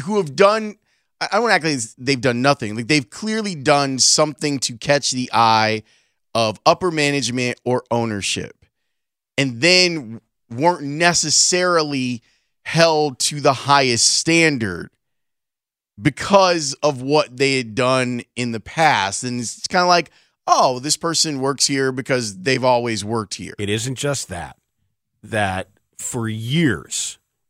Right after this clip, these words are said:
Speaker 2: if you were part of the group that went to morning mass with Virginia, you were a part of the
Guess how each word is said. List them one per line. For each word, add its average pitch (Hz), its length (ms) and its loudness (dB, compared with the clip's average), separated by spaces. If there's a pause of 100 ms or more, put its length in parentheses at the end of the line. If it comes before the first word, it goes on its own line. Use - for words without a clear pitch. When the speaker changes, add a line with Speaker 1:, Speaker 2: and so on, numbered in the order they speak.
Speaker 2:
if 107 180 -4
you 127 140 0
were 185 100 4
part 151 340 0
of 143 80 0
the 135 60 -6
group 120 380 -2
that 101 160 -4
went 104 220 -4
to 107 100 -8
morning 98 440 -2
mass 92 440 -6
with 92 120 -10
Virginia, 98 640 -4 (760)
you 92 160 -8
were 82 200 -8
a 82 40 -12
part 98 240 -4
of 123 40 2
the 123 60 -2